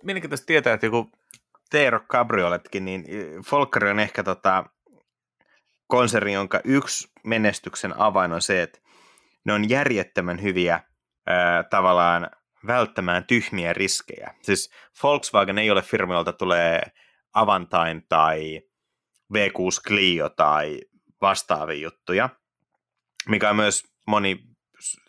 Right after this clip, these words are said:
niinku osittain syy siihen, että me ei ikinä faniteta moni Folkkarin autoja niin paljon, kuin me fanit-, fanitetaan vaikka Renault Avantimea tai, tai Citroen S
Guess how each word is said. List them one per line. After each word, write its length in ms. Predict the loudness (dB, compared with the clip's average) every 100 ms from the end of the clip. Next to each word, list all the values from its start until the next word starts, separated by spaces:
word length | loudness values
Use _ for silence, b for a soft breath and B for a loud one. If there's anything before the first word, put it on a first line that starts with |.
| -4
niinku 300 | -2 -2 0
osittain 420 | 0 0 -2 -2
syy 180 | 0 -2
siihen, 420 | 2 2 2 -4
että 360 | -10 _ -4 -4 b b b
me 100 | 0
ei 120 | 2
ikinä 240 | 2 0 0
faniteta 640 | 0 0 0 -2 0 -2 -4 b b b b _
moni 280 | -2 0 0
Folkkarin 420 | 0 -2 -2 -2
autoja 280 | 0 0 -2
niin 140 | -4 -4
paljon, 200 | -6 -4
kuin 120 | -2
me 60 |
fanit-, 300 | -4 -4 -14
fanitetaan 380 | -8 -6 -4 -4
vaikka 180 | -4 -4
Renault 300 | -4 2 2
Avantimea 560 | 2 -2 -6 -12 -14 -4
tai, 440 | -2 0 -2 -6
tai 160 | -4 -6
Citroen 460 | -4 -2 0 0
S 120 | -2